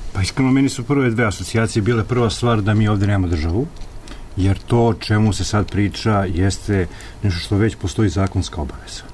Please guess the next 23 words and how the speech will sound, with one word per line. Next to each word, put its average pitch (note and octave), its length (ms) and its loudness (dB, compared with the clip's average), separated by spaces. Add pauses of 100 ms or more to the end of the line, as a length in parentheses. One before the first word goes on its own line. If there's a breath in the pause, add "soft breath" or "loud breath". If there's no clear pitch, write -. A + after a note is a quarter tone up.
(260 loud breath)
Znači, - 180 -6
zakonska A2+ 460 0
obaveza G#2+ 260 2
poreske G#2 460 -2
uprave G2+ 460 2
i F2+ 260 -4 (360 loud breath)
ostalih G2 480 0
organa G2 340 2
koji F2+ 180 -2
se F#2+ 120 -2
bave F2 320 0
im-, F#2 160 2 (120)
imovinom, G#2 600 2
ne G2 120 2
samo G#2 380 2 (320 loud breath)
funkcionera, G#2 680 0
nego F2 220 0
i F2 60 0
prosto - 320 -2
i - 20 2
biznismena G2 640 2
i D2 60 -2
građana, G2 640 2